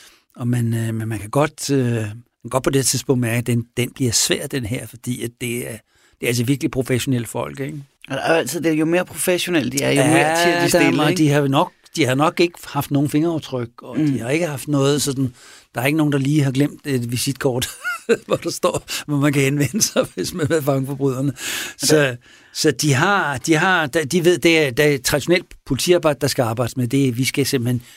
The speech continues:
Speaker 1: i, i vifteform ud og kigge alle steder.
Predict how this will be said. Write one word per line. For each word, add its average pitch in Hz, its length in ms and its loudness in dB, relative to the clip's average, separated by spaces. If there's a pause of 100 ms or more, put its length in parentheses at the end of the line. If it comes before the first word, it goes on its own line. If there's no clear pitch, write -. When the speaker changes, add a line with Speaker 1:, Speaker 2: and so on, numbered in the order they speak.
(180)
Speaker 1:
i, 165 260 -8 (140)
i 147 120 -2
vifteform 131 600 0
ud 135 140 -6
og - 120 -14
kigge 127 360 -2 (600)
alle 127 200 0
steder. 117 480 -4